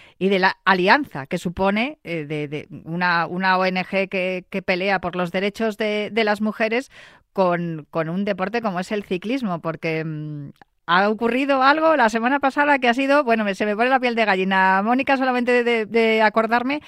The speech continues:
porque ha sido muy, muy emocionante, porque habéis estado participando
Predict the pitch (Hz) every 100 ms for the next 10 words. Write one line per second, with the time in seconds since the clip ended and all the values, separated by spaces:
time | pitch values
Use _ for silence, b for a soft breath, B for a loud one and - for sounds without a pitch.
0 | B B - 220 233 254 254 240 269 311
1 | 277 294 240 214 - 202 240 269 269 381
2 | _ B B B - 196 190 196 190 190
3 | 190 185 180 180 - 190 202 202 254 -
4 | 247 247 269 262 240 220 240 247 262 320